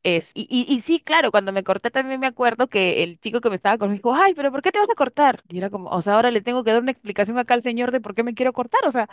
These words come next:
no entendí. <laughs> No, y eso también, o sea, eso también hace que muchas personas, pues, lleguen, ¿no? Y se terminen haciendo lo que quiere el señor este que les corta <laughs> y no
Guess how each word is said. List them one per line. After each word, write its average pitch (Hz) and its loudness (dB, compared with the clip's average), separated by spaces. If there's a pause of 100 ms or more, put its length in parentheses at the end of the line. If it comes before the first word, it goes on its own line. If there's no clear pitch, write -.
(120)
no 262 2
entendí. 277 2
<laughs> - 4
No, 294 4
y 311 0
eso 330 2
también, 269 0
o 214 2
sea, 208 -2 (280)
eso 262 4
también 247 2
hace 240 2
que 226 -2
muchas 214 -4
personas, 233 0
pues, 165 -14
lleguen, 214 0
¿no? 233 0
Y 302 -4
se 208 0
terminen 214 -2
haciendo 202 0
lo 214 2
que 180 -2
quiere 233 4
el 226 -10
señor 196 -4
este 220 -2
que 208 -2
les 170 0
corta - 0
<laughs> - -4
y - 4
no 277 4